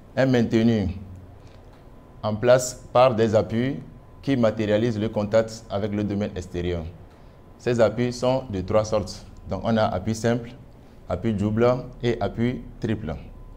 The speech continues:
Donc, appui simple, qu'est-ce que c'est ? Un système matériel S un est en appui simple sur un corps S deux si le contact peut être supposé ponctuel ou suivant une arête.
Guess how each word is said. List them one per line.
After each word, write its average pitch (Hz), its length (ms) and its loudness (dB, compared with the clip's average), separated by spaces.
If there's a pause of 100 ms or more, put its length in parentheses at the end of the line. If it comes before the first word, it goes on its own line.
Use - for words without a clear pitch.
(400)
Donc, 113 220 2
appui 127 240 -2
simple, 143 480 2
qu'est-ce 135 140 -2
que 139 60 -4
c'est ? 135 360 0 (1300)
Un 123 80 -2
système 131 360 2
matériel 113 600 4
S 120 240 -2
un 101 200 0 (600)
est 131 160 2
en 117 120 0
appui 104 220 -2
simple 127 360 -4 (680)
sur 131 540 0 (320)
un 120 120 -2
corps 117 360 4
S 110 200 -4
deux 104 300 0 (340)
si - 200 -8
le 120 100 0
contact 113 440 -2
peut 131 240 -2 (380)
être 117 220 -2
supposé 101 500 -4
ponctuel 104 540 -4 (720)
ou 139 100 -2
suivant 120 500 2
une 117 160 -2
arête. 101 460 0